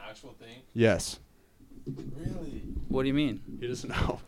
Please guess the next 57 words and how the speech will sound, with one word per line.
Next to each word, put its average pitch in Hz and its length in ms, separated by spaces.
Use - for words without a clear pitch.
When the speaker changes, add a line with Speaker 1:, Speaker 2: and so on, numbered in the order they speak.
Speaker 3:
Wait, 143 180
I 139 100
don't, 156 80
Speaker 1:
I've 156 80
Speaker 3:
actually 170 200
Speaker 1:
never 160 120
Speaker 3:
don't 151 40
know 151 60
Speaker 1:
made 143 60
a - 20
Speaker 3:
that 127 200
Speaker 1:
video - 160
Speaker 3:
term. 113 260
Speaker 1:
longer 135 180
than, 131 80
Speaker 2:
That, 135 140
Speaker 1:
like, - 200
Speaker 2:
that 123 160
happens 127 420
frequently. 110 600
Speaker 3:
What's 131 180
the 147 80
term 131 300
audio 117 320
drift? 110 480
Speaker 2:
Audio 139 340
drift 123 500
is 104 440
when 107 540
you 113 140
record 120 420
for 127 160
too 123 280
long. 107 520
So, 113 280
like, 107 240
mind 107 240
you, 95 120
when 104 140
I'm 120 140
done 107 340
in 85 80
the 87 60
post-production 95 760
process, 87 440
you 98 80
feel 104 160
me? 104 180
Me 104 200
and 107 100
you 104 80
are 95 80
done 92 180
talking. 104 460
Riveting-ass 107 800
interview, 101 480
right? 95 360